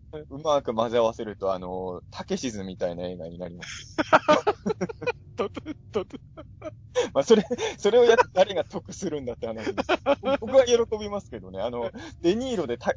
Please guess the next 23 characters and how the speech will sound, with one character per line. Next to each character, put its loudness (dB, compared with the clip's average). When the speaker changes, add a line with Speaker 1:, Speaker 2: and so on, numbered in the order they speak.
Speaker 2:
デ 4
ニ -4
ー -2
ロ、 2
デ -2
ニ -2
ー 0
ロ 2
図 -6
を -6
作 -10
り -8
た -10
い -14
で -20
す -20
ね。 -18
Speaker 1:
デ -6
ニ -8
ー -10
ロ -2
図。 -16
Speaker 2:
も -18